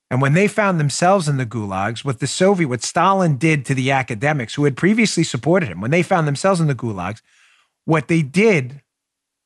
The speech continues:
to the Zeks, the Soviets, was awful. They put them in gulags that were the conditions, follow me, Joe, if it doesn't make sense, I, I'll, stop me.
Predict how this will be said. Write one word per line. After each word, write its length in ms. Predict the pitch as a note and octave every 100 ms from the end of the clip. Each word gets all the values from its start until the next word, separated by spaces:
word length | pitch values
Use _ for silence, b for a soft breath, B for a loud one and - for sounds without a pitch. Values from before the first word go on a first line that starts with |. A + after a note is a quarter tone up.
| _ _ _ _ -
to 100 | D3
the 120 | C#3+
Zeks, 640 | C3 A2+ A2 A2 - - - _ _ _ _ _
the 60 | C#3
Soviets, 680 | - C3+ A#2 A#2+ A#2 - - _ _
was 160 | C#3+ C3+
awful. 460 | E3 D3+ - C#3 _ _ _ _ _ _ _ _ _ _ _ _ _ _ _ -
They 120 | F3+
put 360 | - A#3 C#4+ -
them 260 | F#3+ D#3+
in 300 | D#3 D#3+ D3
gulags 680 | A#2+ F#3 F#3+ B2 F#2 F#2 -
that 260 | D3 C#3 C#3+
were 500 | C#3+ C3+ C3 A#2+ G#2 _ _ _ _ _ _ _ _ _ _ _ -
the 80 | E3
conditions, 720 | F3+ E3+ G#3+ A#3 D#3 C#3 B2
follow 320 | - F#3 D#3
me, 120 | A#2+
Joe, 140 | G#2+ A2+
if 60 |
it 20 | A#2+
doesn't 200 | C3 C#3
make 140 | C3
sense, 280 | - C3 A#2
I, 140 | G#2+
I'll, 160 | G2+ A2+ A2+ A2
stop 300 | - C3
me. 120 | G2+